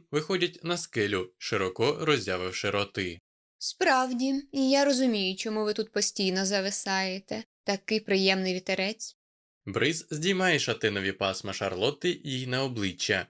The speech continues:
Speaker 1: Вона примружується, відкидає волосся легким рухом і видає.
Speaker 2: «М».
Speaker 1: Вітер рве білі пелюстки в повітря. Здається, ніби в сукні з крилиць маленька Майя ширяє над шарудливими кущами.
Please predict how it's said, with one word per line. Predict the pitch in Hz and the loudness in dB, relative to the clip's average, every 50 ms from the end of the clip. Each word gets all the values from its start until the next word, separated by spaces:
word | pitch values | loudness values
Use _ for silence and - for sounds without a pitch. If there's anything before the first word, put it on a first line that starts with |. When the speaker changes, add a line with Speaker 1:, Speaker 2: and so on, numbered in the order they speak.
| _ - | _ -6
Speaker 1:
Вона | 104 120 151 185 190 - | -4 -2 0 0 0 -2
примружується, | - - 147 123 104 95 117 127 123 135 131 123 123 - - 123 113 113 - | 0 0 0 0 2 0 0 0 0 0 0 0 0 0 0 0 0 0 -2
відкидає | 123 127 123 - 131 110 107 101 95 | -6 -6 -4 -4 -2 0 2 2 2
волосся | 90 90 90 92 107 135 143 - 175 151 | 0 0 0 2 2 0 2 2 2 2
легким | 131 123 120 - 104 95 95 | 2 0 -2 -6 -6 -4 0
рухом | 95 107 113 - 123 110 113 - - | 0 0 2 2 0 -2 -2 -6 -6
і | - 113 | -4 0
видає. | 101 107 104 110 110 107 95 95 92 90 85 80 - _ _ _ _ _ - 233 | 0 0 2 2 2 2 2 0 0 -2 -2 -2 -6 _ _ _ _ _ -2 -2
Speaker 2:
«М». | 226 226 226 220 214 208 202 196 196 190 185 185 180 180 180 185 _ _ _ _ _ _ _ _ _ _ _ _ _ - | 0 0 0 0 -2 -2 -2 -2 -4 -4 -6 -8 -8 -10 -12 -14 _ _ _ _ _ _ _ _ _ _ _ _ _ -4
Speaker 1:
Вітер | 101 101 113 135 - 175 175 156 156 | 0 2 2 2 2 0 0 0 0
рве | 151 160 156 156 175 175 165 - - - | 0 0 2 2 2 2 2 0 -4 -2
білі | 196 208 190 185 - | -2 2 2 2 2
пелюстки | - 120 101 98 92 - - - - 104 | 2 -2 -2 -2 -4 -6 -8 -4 -2 -2
в | 98 - | -2 -2
повітря. | - 113 107 101 104 98 95 95 - - 101 95 92 - _ _ _ _ - | 0 0 2 2 2 0 -2 -2 0 0 0 0 0 -4 _ _ _ _ -10
Здається, | 107 98 95 101 95 98 101 101 - - - 107 101 98 - - | -8 -4 0 0 2 2 2 -2 -2 -2 0 0 0 0 -2 -6
ніби | 123 117 113 101 110 104 | -6 -6 -4 0 0 0
в | 95 | 0
сукні | - - 120 117 - 107 98 | 0 -4 -4 -4 -4 -6 -6
з | - - | -6 -4
крилиць | - 127 151 160 151 117 - - - - | -2 -2 0 0 0 -2 -2 -6 -12 -8
маленька | 127 110 107 104 101 101 98 104 95 | -4 -2 0 0 -2 -2 -2 -4 -4
Майя | 98 110 139 165 170 165 | -2 0 0 0 0 0
ширяє | 160 - 170 165 175 185 190 185 180 | -2 -2 0 0 0 0 0 0 0
над | 175 180 175 180 - - | 0 -2 -2 -2 -6 -10
шарудливими | 156 - 160 143 139 127 107 101 101 104 104 98 101 104 104 | -4 -2 0 0 0 0 0 -2 0 0 0 -2 -2 -4 -4
кущами. | - 113 110 - - - 110 101 98 92 92 92 90 92 | -6 -4 -4 -2 -2 0 0 0 0 0 -2 -4 -6 -6